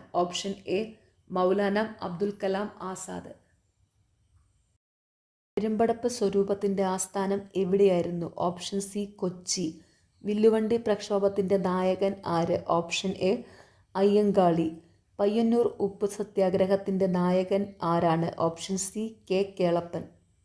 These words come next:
നിരോധിച്ചുകൊണ്ടുള്ള ഇന്ത്യൻ ഭരണഘടനയിലെ മൗലിക അവകാശം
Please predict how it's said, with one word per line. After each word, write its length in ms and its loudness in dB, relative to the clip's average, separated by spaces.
നിരോധിച്ചുകൊണ്ടുള്ള 800 4
ഇന്ത്യൻ 440 -2
ഭരണഘടനയിലെ 760 2
മൗലിക 460 2
അവകാശം 600 2